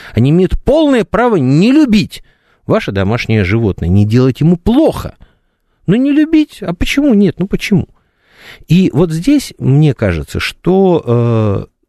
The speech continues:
вот такие конфликтные ситуации нужно купировать, то, что называется, в самом начале. Поэтому не уходите надолго сразу.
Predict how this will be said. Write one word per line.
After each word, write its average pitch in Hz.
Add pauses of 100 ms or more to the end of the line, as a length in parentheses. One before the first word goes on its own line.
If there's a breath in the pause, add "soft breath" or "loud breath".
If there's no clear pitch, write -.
(140)
вот - (260)
такие -
конфликтные 151
ситуации -
нужно 147
купировать, 196 (260)
то, 123
что -
называется, 113
в 113
самом 135
начале. 95 (140)
Поэтому 156 (960 loud breath)
не 185
уходите 202
надолго 147 (580)
сразу. 110